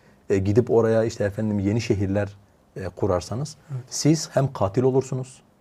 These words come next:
Speaker 1: hem hırsız olursunuz, hem kendinizi sefih duruma, sefih duruma düşürmüş olursunuz. Maalesef bugün tabii ki suçluların peşine düşeceğiz. Çünkü Allah,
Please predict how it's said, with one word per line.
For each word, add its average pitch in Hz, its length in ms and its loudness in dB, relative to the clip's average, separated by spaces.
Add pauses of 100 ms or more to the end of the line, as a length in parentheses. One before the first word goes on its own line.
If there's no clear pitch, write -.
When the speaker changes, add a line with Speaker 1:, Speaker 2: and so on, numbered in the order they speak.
(300)
Speaker 1:
hem - 180 2
hırsız 107 360 -2
olursunuz, 120 540 -4 (300)
hem 127 160 0
kendinizi 110 380 2
sefih 113 320 -4
duruma, 87 360 -4 (280)
sefih 98 320 -2
duruma 92 300 -4
düşürmüş 90 380 -10
olursunuz. 92 360 -10 (340)
Maalesef 135 420 2
bugün 135 340 -2 (200)
tabii 151 200 4
ki 170 80 2
suçluların 98 480 -4
peşine 90 320 -6
düşeceğiz. 82 420 -12 (440)
Çünkü 107 180 0
Allah, 113 420 0